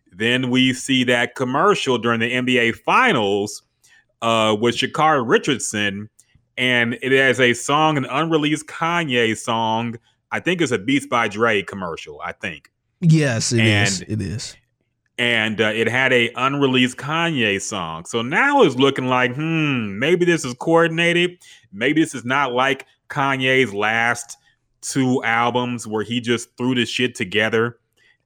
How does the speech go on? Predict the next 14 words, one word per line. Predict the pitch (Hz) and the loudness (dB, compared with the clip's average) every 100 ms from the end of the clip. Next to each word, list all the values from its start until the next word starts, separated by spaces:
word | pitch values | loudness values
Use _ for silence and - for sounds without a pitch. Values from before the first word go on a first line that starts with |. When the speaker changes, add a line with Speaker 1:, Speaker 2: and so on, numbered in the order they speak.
| 104 | -4
Speaker 1:
and | 110 | 0
it | 117 | 4
didn't | 117 127 110 | 4 4 2
Speaker 2:
Mm-hmm. | |
Speaker 1:
come | 113 117 | 0 -2
out. | 120 123 | 0 2
Like, | 117 117 110 | 0 -2 -2
maybe | 120 180 202 185 | 0 2 2 2
this | 214 | 0
is | 131 | 0
actually | 127 156 - 135 | -4 -4 -2 -2
a | 113 | -2
coordinated | - 170 190 185 185 170 | -4 0 0 2 0 2
effort | 160 156 107 90 - | 2 0 -2 -4 -8